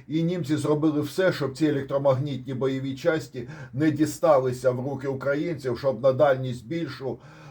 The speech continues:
до шестисот-п'ятисот кілометрів, не могли атакувати, не могли ни-, нищити систему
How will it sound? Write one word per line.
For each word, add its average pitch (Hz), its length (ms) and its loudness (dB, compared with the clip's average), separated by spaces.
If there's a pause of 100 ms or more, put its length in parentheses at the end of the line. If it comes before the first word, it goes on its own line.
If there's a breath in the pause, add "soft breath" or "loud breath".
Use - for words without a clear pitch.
(120 loud breath)
до 147 140 0
шестисот-п'ятисот 139 1120 0
кілометрів, 139 680 4
не 131 100 0
могли 131 300 4
атакувати, 139 640 2
не 127 120 -2
могли 135 360 0
ни-, 127 300 -4
нищити 131 440 -8
систему 127 640 -2